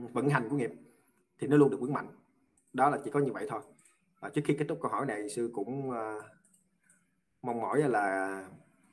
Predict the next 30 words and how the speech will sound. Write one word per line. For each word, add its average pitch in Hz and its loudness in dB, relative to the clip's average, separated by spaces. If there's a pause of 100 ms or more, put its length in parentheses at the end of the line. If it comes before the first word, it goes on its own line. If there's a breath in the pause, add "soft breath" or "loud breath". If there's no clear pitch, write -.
(180)
cái 160 2
vị 117 4
này, 101 -2 (360)
nếu 147 8
mà 123 4
mình 107 -4
mong 120 0
mỏi 113 0
á, 175 -2 (500)
mình 113 -8
mong 123 0
muốn 160 4
là 101 -2
được 135 -2
như 113 -2
vậy 101 -2
thì 104 -2
hãy, 120 -2 (800)
ờ, 123 -2
mình 101 -6
hãy 131 2 (560)
sống 156 4
với - 2
đời - -4
sống, 139 -2
ờ, 113 -8 (340)
sống 202 4
với 214 12
tinh 156 6
thần 113 -2